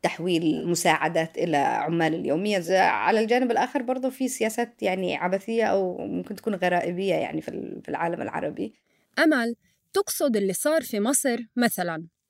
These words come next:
Speaker 2: هناك أقرت الحكومة مشروع قانون يقضي بخصم واحد بالمية من أجور الموظفين في القطاعين العام والخاص، ونص بالمية من أجور المتقاعدين، كمساهمة تكافلية لمواجهة بعض التداعيات الاقتصادية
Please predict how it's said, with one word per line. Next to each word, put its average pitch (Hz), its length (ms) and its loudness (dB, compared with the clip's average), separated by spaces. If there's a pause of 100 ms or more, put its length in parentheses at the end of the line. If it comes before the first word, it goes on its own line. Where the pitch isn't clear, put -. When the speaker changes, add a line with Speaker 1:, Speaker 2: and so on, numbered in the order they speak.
(340)
Speaker 2:
هناك 349 420 4
أقرت 349 460 2
الحكومة 294 520 -2
مشروع 254 400 0
قانون 247 540 2
يقضي 254 360 0
بخصم 208 560 -2
واحد 262 380 0
بالمية 247 400 2
من 190 140 -2
أجور 254 300 0
الموظفين 208 840 0 (300)
في 226 100 -2
القطاعين 220 680 2
العام 240 480 2
والخاص، 190 560 -6 (380)
ونص 302 360 4
بالمية 285 460 2
من 233 160 2
أجور 247 300 0
المتقاعدين، 208 960 -2 (380)
كمساهمة 226 640 2
تكافلية 233 840 0
لمواجهة 214 680 0
بعض 247 240 0
التداعيات 190 720 0
الاقتصادية 220 960 0